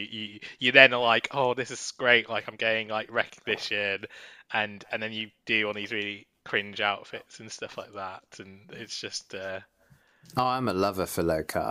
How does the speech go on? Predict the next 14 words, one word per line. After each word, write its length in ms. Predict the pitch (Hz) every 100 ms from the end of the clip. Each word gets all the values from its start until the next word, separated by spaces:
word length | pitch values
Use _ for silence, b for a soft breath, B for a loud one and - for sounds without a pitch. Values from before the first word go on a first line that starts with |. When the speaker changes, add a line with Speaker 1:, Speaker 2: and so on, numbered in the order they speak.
| 92 -
Speaker 2:
I, 60 | 98
I 40 |
mean, 180 | 92 90
I'm, 180 | 87 87
I'm 100 | 95
definitely 480 | 98 - 95 87 -
a 60 | 87
bit 180 | 92 -
of 140 | 90
a, 220 | 85 85 - b b b - 147
um, 460 | 92 90 87 90 90 _ b b b b -
attention 480 | - 92 - 90 82
seeker. 520 | - - - - -
<laughs> 440 | 151 - 170 -